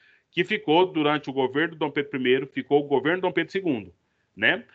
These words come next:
Aí, quando chega lá no ano mil oitocentos e oitenta e nove, então se estabelece, no dia quinze de novembro, a proclamação da República. E tanto que quem é o presidente é um marechal das Forças Armadas do Brasil, o Marechal Deodoro da Fonseca.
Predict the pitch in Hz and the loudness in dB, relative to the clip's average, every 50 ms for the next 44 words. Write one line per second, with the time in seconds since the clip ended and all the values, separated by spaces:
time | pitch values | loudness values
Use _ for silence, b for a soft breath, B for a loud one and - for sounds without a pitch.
0 | b b b b b 113 123 135 151 175 208 208 _ - 208 214 214 214 - - | b b b b b 4 6 6 6 4 0 -2 _ -2 -2 -2 -2 -4 -8 -4
1 | - 202 190 190 170 151 151 156 175 196 214 233 254 214 196 190 190 190 185 180 | -2 -2 0 0 0 4 4 6 6 6 4 2 0 -4 -4 -6 -6 -6 -6 0
2 | 185 190 202 190 196 180 175 156 170 156 - 156 139 - 156 151 147 135 123 120 | 0 0 0 0 -6 -8 -8 -8 -10 -10 -10 -10 -8 -6 -6 -4 -4 -2 0 0
3 | 120 127 139 135 - 175 - - 139 139 143 143 - 143 - 151 139 147 165 165 | 0 0 -2 -4 -6 -14 -10 -6 -6 -6 -6 -6 -10 -8 -6 -6 -4 -4 -4 -4
4 | 151 120 113 110 107 - - 143 135 135 127 117 123 123 123 - - 147 170 202 | -2 -2 -2 -2 -4 -6 -10 -8 -6 -6 -6 -2 -2 -4 -4 -4 -4 -2 -2 0
5 | 233 254 247 190 233 196 196 208 214 220 220 - 151 131 123 120 117 117 127 139 | 0 0 -2 -2 -4 -4 -2 0 4 4 4 4 4 2 2 2 2 0 -2 -2
6 | 175 214 - _ _ _ _ _ _ _ - - 147 156 151 - 165 165 160 - | -2 -2 -4 _ _ _ _ _ _ _ 0 2 2 2 4 2 -4 -4 -2 -2
7 | 156 147 147 147 147 139 - - 123 113 110 110 107 117 123 120 - - 90 - | -4 -2 0 0 0 0 -2 -10 -10 -8 -6 -6 -6 -6 -6 -10 -10 -18 -20 -20
8 | _ - _ _ - _ - 127 123 123 - - 160 156 175 202 214 214 - 202 | _ -20 _ _ -20 _ -10 -10 -10 -8 -4 2 4 6 6 4 4 0 -10 -16
9 | - 208 190 - - - 165 170 170 160 151 147 147 139 139 143 139 127 135 127 | -14 -12 -12 -10 -4 -2 -2 0 0 0 0 0 0 -2 -4 -8 -8 -8 -8 -4
10 | 135 143 170 220 285 - - - - _ _ _ _ - 185 180 160 151 151 147 | -4 -2 -2 -2 -6 -10 -14 -20 -20 _ _ _ _ -2 -2 0 0 -2 -6 -6
11 | 143 139 131 135 143 151 147 - - 110 104 107 107 123 123 123 _ - 117 107 | -4 -2 -2 -2 -2 -6 -6 -8 -6 -6 -6 -4 -4 -6 -6 -6 _ -10 -10 -10
12 | 104 - 107 101 117 117 110 104 98 101 98 101 95 104 101 101 110 113 117 107 | -10 -10 -12 -10 -10 -10 -8 -8 -10 -10 -10 -12 -18 -16 -12 -6 -4 -4 -4 -6
13 | 98 95 95 95 101 107 110 110 110 107 - - 113 110 107 107 117 113 113 120 | -8 -10 -10 -8 -8 -6 -6 -6 -6 -6 -10 -8 -2 0 0 0 0 -2 -4 -6
14 | 117 113 107 104 104 104 104 98 - 123 120 117 _ - - - _ | -6 -4 -4 -4 -6 -6 -6 -10 -12 -14 -16 -16 _ -20 -20 -20 _